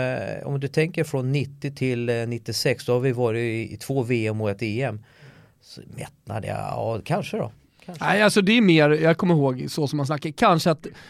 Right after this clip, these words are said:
Speaker 2: att det hänger ihop med att man vill ha in några av de yngre spelarna som började komma upp då.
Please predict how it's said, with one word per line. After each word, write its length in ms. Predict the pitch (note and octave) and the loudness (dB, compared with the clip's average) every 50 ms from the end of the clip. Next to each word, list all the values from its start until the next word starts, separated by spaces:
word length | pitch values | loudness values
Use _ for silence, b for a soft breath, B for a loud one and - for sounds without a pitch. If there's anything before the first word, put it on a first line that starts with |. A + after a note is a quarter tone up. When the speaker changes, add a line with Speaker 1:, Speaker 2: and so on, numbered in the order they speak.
| B B | B B
Speaker 2:
att 160 | B D3 C3+ | B -2 0
det 120 | - E3 D3+ | 4 4 6
hänger 220 | D3+ D3 D3 C#3 | 6 6 6 4
ihop 220 | C#3 C#3+ C#3 C#3+ - | 4 2 0 -2 -4
med 120 | C#3+ C3 | -4 -4
att 100 | B2+ B2+ | -2 -4
man 180 | C3+ C3 B2+ B2+ | -4 -4 -2 0
vill 160 | C3+ C#3 C#3 | 0 0 2
ha 80 | C3+ | 2
in 280 | C3+ C#3 C#3 C3+ C3+ C#3 - | 2 0 0 0 -2 -4 -2
några 440 | D3 C#3+ D3 C#3+ C3 B2+ B2+ C3+ C3 | 0 2 2 4 4 2 2 2 0
av 120 | C3 B2 | 0 0
de 140 | C3 C3 C3+ - | -2 -4 -4 -2
yngre 400 | F3 F3 F3 F3+ F3+ E3+ D#3 D3 | 0 0 2 2 2 2 0 -2
spelarna 300 | - - D3+ B2+ A#2 G#2+ | 0 0 -2 -2 0 -4
som 100 | A2+ A#2+ | -4 -4
började 220 | A#2 A#2 A2+ A2 | -4 -6 -6 -8
komma 220 | - - A#2+ A2+ | -8 -8 -8 -8
upp 160 | A2 G#2+ - - | -10 -12 -10 -10
då. 260 | D3 B2+ A#2 G#2+ | -8 -8 -8 -10